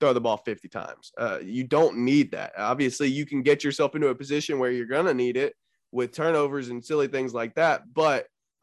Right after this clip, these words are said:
I think it should start with the healthy dose of the run, like you said, mixing the play action, all phases of the offense need to be in go in this one, 'cause it's still the same thing. You still need guys like Singletary to get some confidence moving forward, 'cause this is hopefully a Super Bowl run for a team like this. You know, you, you need them ready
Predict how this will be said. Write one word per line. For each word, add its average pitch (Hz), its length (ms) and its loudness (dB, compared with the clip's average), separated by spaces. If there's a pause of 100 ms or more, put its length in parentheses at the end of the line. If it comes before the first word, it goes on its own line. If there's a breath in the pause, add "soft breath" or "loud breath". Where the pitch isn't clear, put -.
(140)
I 127 120 -4
think 151 180 -6
it 143 100 -6
should - 180 -16
start 143 300 4
with 127 120 0
the 139 80 2
healthy 135 360 0
dose 131 280 -2
of 131 80 -6
the 127 100 -4
run, 123 400 0
like 117 240 -4
you 120 80 -10
said, 113 160 -2
mixing 113 300 -4
the 104 40 -8
play 101 220 -4
action, 123 480 0 (420)
all 165 360 6
phases 151 400 4
of 131 80 -2
the 135 80 0
offense 123 420 0
need 117 120 -6
to 113 60 -8
be 110 160 0
in 101 120 -2
go 101 160 0
in 95 40 -4
this 92 140 -6
one, 101 100 -8
'cause 120 120 -14
it's 113 120 -14
still 180 200 2
the 185 80 6
same 160 260 0
thing. 147 160 4
You 143 100 -2
still 175 300 0
need 165 320 2
guys 135 260 2
like 120 160 -2
Singletary 120 600 -4 (320)
to 135 80 -4
get 156 180 2
some 175 140 -2
confidence 185 400 0
moving 165 240 -4
forward, 175 280 0
'cause 156 120 -10
this 180 240 -2
is 180 120 -4
hopefully 185 460 2
a 160 40 0
Super 240 320 -6
Bowl 139 220 0
run 110 280 -2
for 110 140 -6
a 110 60 -8
team 110 220 -4
like 95 220 -4
this. - 240 -10
You 101 80 -8
know, 110 140 4
you, 147 280 0
you 165 100 -6
need 175 220 0
them 175 180 4
ready 160 300 6